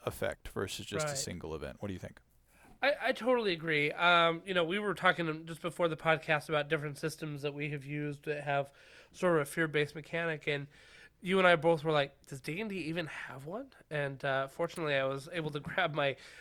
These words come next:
Speaker 2: D M guide, right, and I pulled it
Speaker 1: Yeah.
Speaker 2: out, and, and yeah, it's a su-, it's a additional, uh, rule that you can play with. It
Speaker 1: It's an
Speaker 2: has
Speaker 1: optional
Speaker 2: fear.
Speaker 1: rule.
Speaker 2: It's an optional rule that you can play with. It has fear and horror in it, but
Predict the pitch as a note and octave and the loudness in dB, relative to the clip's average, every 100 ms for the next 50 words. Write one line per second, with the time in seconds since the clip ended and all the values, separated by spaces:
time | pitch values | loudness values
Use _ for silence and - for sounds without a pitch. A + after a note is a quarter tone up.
0 | - - E3+ G3 G3 G3 F3 D3 E3 C#3+ | -12 -2 4 8 8 6 0 0 4 6
1 | D3 D#3+ D#3 C#3+ D3 D#3 E3 D3 C#3+ C#3 | 6 4 4 6 6 2 0 2 2 0
2 | F#3 E3+ D#3+ E3 D#3+ C#3+ C#3 D#3+ D#3+ D3 | -2 2 6 6 6 2 -2 -6 -6 2
3 | F#3 E3+ C#3 - D3+ C#3+ - E3 E3 - | 6 6 4 2 0 0 -2 -4 -6 -4
4 | D3+ C#3+ D3 D3+ D3 E3 - F3 D3+ C#3+ | -2 -2 -2 -4 -2 -4 0 2 2 0
5 | C#3+ - - - - _ - D3 C#3+ C3+ | -2 -14 -20 -20 -20 _ 0 4 4 4
6 | D#3 F3 F3 D#3+ D3+ D3+ D3+ F3 E3 D#3 | 2 4 2 0 -4 -8 0 0 2 0
7 | D3+ C#3+ C#3+ C3+ C3+ C3+ E3+ D3+ - G#2 | -2 -4 -2 -2 8 8 8 4 2 0
8 | F#2+ F#2 A#2 - D3 D#3 D#3 D#3+ D3+ D3 | 0 0 -2 -4 -2 -2 -2 -4 -2 -2
9 | C#3+ D3 E3 E3 D#3+ D#3+ D3 D3 D#3+ D3 | 0 -2 -4 -10 -12 -6 -4 -4 -6 -6
10 | C#3+ - D#3+ D#3 C#3+ C#3+ C#3+ C#3 C#3 D3+ | -6 -8 -8 -6 -6 -6 -4 -2 -4 -6
11 | - - - - - D#3+ D#3 D#3+ - G#3 | -12 -20 -20 -12 -2 0 0 0 4 6
12 | D#3+ D#3+ | 6 2